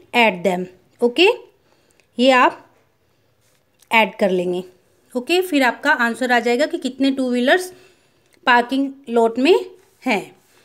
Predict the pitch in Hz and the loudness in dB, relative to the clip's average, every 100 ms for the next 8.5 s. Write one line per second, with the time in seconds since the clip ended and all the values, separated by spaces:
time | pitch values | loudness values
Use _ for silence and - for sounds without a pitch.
0 | _ - 277 349 453 - _ - 233 262 | _ -10 -4 0 -2 -4 _ -6 -4 -4
1 | - 285 277 302 320 370 - - _ _ | -2 -2 0 -4 -4 -6 -10 -20 _ _
2 | _ _ _ _ _ _ _ _ _ _ | _ _ _ _ _ _ _ _ _ _
3 | _ _ _ - _ - 247 294 277 269 | _ _ _ -20 _ -6 -2 0 2 2
4 | 294 254 233 214 226 285 370 - _ _ | 0 -2 0 0 -2 -4 -6 -12 _ _
5 | _ _ - 339 262 233 339 - 381 349 | _ _ -6 -4 0 0 -2 -2 0 2
6 | 370 415 - - 240 233 208 269 - - | 2 0 -6 -4 2 2 2 -2 -6 -20
7 | _ _ _ - 370 403 330 277 294 - | _ _ _ 2 4 6 4 2 0 -2
8 | 269 - 302 285 285 | -8 -6 -6 0 0